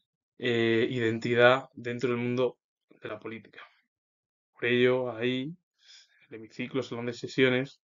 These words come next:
que es donde comenzó todo ello y donde continúa en la actualidad, va a ser, pues,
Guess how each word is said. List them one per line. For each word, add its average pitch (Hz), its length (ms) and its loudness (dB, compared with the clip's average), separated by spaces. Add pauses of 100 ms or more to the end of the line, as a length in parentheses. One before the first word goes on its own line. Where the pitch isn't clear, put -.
que - 160 -20
es - 200 -20
donde 120 180 -6
comenzó 110 320 -6
todo 120 240 4
ello 120 320 4
y 107 180 -10 (180)
donde 107 260 -8
continúa 120 420 -4
en 117 60 -4
la 110 60 -10
actualidad, 127 520 4 (1900)
va 123 160 12
a 113 60 12
ser, 123 340 8
pues, - 800 -16